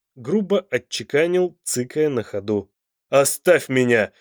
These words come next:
и чтобы я не слышал об этом впредь. Моё терпение уже на краю переполненного кувшина. Не нарекай на себя моего гнева", предупредил Тахира, на что мужчина промолчал.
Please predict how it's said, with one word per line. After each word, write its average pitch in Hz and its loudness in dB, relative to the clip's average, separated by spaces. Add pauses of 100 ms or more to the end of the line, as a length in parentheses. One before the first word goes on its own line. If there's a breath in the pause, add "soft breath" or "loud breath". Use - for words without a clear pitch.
и 135 -2
чтобы 139 0
я 139 4
не 139 2
слышал 160 2
об 123 0
этом 123 2
впредь. 127 -2 (220 soft breath)
Моё 131 0
терпение 135 0
уже 110 -2
на 127 0
краю 135 -2
переполненного 156 2
кувшина. 143 0 (260 soft breath)
Не 156 2
нарекай 165 2
на 117 0
себя 113 -2
моего 120 2
гнева", 113 0 (440)
предупредил 147 -4
Тахира, 135 -2 (200 soft breath)
на 131 -4
что 202 -2
мужчина 165 -2
промолчал. 110 0